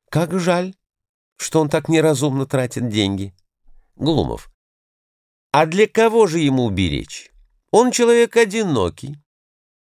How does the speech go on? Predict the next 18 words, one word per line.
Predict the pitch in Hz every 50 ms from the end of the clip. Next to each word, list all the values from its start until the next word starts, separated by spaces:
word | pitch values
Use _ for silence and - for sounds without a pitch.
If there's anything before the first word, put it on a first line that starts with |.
| _ -
Ему | - 98 101 101 107 107
нужно | 110 107 98 92 101 95
хорошую | - 107 101 98 101 92 - - 92 80 76
жену, | 76 76 71 73 67 64 65 71 82 113 147 156 -
а | - 71 73
главное — | 67 69 71 62 60 69 64 62 76 80 87 95 107 127 143 147 143 _ _ _ _ _ _ _ _ -
умную | 64 62 64 64 62 60 62 69 76 85
тёщу. | - - - 220 226 208 - - - - - - - - - - - - - - - _ _ _ _ _ _ _ _ _ _
Надежда | - 67 65 73 117 175 190 180 190 190
Антоновна | 190 175 - - 147 143 147 147 156 147 156 160 165 175 165 _ _ _ _ _ _ _ _ -
очень | 143 139 120 - _ - - 120 117 113
ласково | 113 110 107 98 92 - - - 95 87 92
смотрит | - - 92 90 85 80 92 85 78
на | 87
Василькова. | 82 82 - 92 87 - - 85 82 80 78 73 73 _ _ _ _ _ _ _ _ _ _ _ _ _ _ _ _ _ _ _ _ _ -
А | 87 80
он | - 69 73 73 71
ведь | 71 78 98 90 - - -